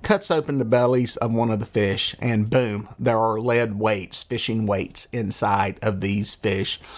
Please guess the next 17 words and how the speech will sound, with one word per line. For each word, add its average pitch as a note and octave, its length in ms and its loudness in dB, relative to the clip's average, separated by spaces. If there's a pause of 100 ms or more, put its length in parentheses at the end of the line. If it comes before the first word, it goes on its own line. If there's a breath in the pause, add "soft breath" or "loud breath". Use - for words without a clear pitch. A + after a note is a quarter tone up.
(160 loud breath)
along B2 580 2
with A2 260 2
some G#2 440 0 (280)
fish A#2 320 2
fillets, G#2+ 640 0
uh, G2+ 320 -4
which G2+ 280 -2
were G#2 100 2
fillets G#2 560 2
off - 220 0
of G#2 140 -4
other G2+ 220 2
walleye. G#2 500 2 (1000 loud breath)
Uh, A#2 360 2 (460)
at A#2+ 220 -2
this D#3 160 4
point, D3+ 340 0